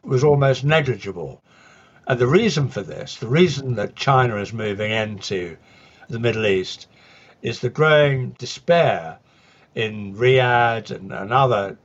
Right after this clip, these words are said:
capitals that formerly regard themselves as allies of the U S at the Biden administration. And they responded by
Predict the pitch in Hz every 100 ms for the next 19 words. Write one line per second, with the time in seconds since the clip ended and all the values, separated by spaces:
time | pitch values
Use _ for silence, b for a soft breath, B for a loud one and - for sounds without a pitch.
0 | _ - 135 120 123 107 98 123 - _
1 | - 170 147 127 107 104 131 113 107 104
2 | 117 113 101 - - 139 131 92 87 -
3 | - b b b b 113 107 113 113 107
4 | 104 - - 120 139 139 127 107 98 87
5 | - 98 90 - 104 - - B B B
6 | B B B B 120 117 147 139 127 -
7 | 170 143 131 123 117 113 113